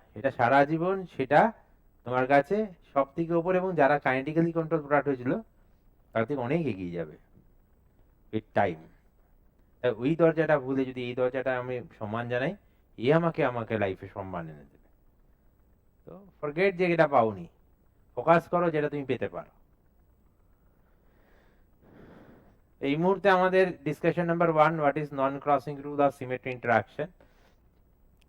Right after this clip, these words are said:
সিমেট্রি ইন্টারঅ্যাকশন কোথায়, মানে, মাস্ট একটা জায়গা হবেই। আর আরেকটা হচ্ছে এমও রেসপেক্টে প্রবলেম সলিউশনসের একটা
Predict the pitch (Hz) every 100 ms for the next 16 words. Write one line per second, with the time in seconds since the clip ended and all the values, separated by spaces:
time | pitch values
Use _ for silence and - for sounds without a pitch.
0 | _ _ _ _ _ _ _ 131 139 151
1 | 147 139 139 131 - 147 143 123 131 131
2 | 110 110 113 110 110 104 120 123 - 127
3 | 113 - 120 113 - _ _ _ _ 104
4 | 107 104 107 110 104 92 110 139 147 _
5 | _ _ _ _ _ _ _ _ _ _
6 | _ _ 107 104 104 123 - 139 139 -
7 | 165 117 117 127 131 123 - 135 180 165
8 | 123 107 123 127 113 113 110 120 120 -
9 | 175 226 110 - 123 226